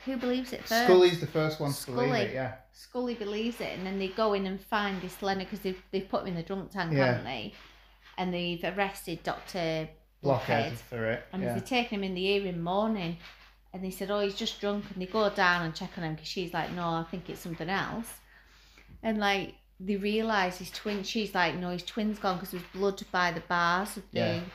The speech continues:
Speaker 1: the,
Speaker 2: And
Speaker 1: the
Speaker 2: she
Speaker 1: jail."
Speaker 2: notices that the wound is the same
Speaker 1: Yeah.
Speaker 2: as the wound on, uh, all the other victims.
Speaker 1: And then Mulder's like, "I'll believe you if that's what you're telling me," 'cause I think he's a bit like,
Speaker 2: Yeah,
Speaker 1: "I
Speaker 2: he's,
Speaker 1: can't
Speaker 2: yeah.
Speaker 1: believe that that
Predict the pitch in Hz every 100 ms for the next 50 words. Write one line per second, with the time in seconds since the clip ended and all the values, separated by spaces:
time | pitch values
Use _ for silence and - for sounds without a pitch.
0 | - 175 - - - - 120 113 190 139
1 | 127 117 120 107 120 117 117 120 117 113
2 | - 117 123 113 113 - - - 196 202
3 | 180 175 120 113 113 110 113 110 110 107
4 | 107 107 110 - - - - 110 107 110
5 | 110 120 - 117 214 226 220 208 196 196
6 | 196 196 - 190 185 190 190 214 - 180
7 | 180 - - - - - - 190 190 160
8 | 156 185 190 202 180 202 180 170 180 -
9 | 156 170 320 277 226 185 180 262 339 190
10 | 175 170 160 - - 185 -